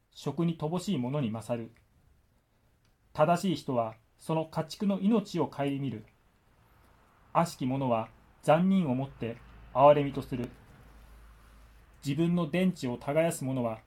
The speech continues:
食料に飽きる。無益なことに従う者は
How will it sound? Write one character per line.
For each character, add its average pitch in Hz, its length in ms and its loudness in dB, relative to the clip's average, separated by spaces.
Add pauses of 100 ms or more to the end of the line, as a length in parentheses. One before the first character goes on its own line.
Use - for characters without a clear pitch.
(140)
食 170 340 -4
料 170 160 2
に 110 120 -6
飽 110 100 -10
き 147 120 -4
る。 107 140 -8 (1120)
無 165 140 0
益 151 200 0
な 123 120 0
こ - 140 -10
と 160 120 -2
に 131 80 -2
従 147 360 4
う 147 40 4
者 143 220 -2
は 113 180 -6